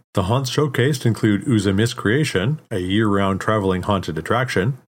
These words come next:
Hellbilly Holler Halloween Haunt in Phoenix, Arizona, and Forty-second Haunt in Glendale, Arizona. The film is still in production. Any haunter, scare actor, or other member of the haunt industry that may be interested in contributing to the project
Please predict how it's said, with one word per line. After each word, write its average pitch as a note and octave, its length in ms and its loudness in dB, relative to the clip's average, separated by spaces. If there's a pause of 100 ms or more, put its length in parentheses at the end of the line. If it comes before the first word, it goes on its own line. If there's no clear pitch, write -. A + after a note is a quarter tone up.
(120)
Hellbilly C3 520 2
Holler A2+ 340 2
Halloween A#2 520 2
Haunt G2+ 380 0
in F2 80 -4
Phoenix, G2 400 -2
Arizona, G#2+ 640 0 (420)
and D#3 200 2
Forty-second D3 680 0
Haunt F#2+ 340 -2
in D#3+ 120 2
Glendale, D3 480 2
Arizona. F2+ 640 -2 (280)
The A2+ 100 0
film E3 260 2
is E3 60 2
still D3+ 200 2
in D#3 120 2
production. G#2+ 480 0 (320)
Any G2 180 2
haunter, C3+ 500 0
scare F3 360 0
actor, C#3+ 280 0
or G2 160 2
other C#3+ 220 4
member D3 340 2
of C#3+ 60 2
the C3+ 120 2
haunt D#3 280 2
industry C3 400 2
that G2 140 0
may A2 160 2
be G#2+ 160 0
interested C3+ 500 0
in A2+ 80 -2
contributing C3+ 540 2
to A2 100 2
the G2 80 2
project G#2 520 0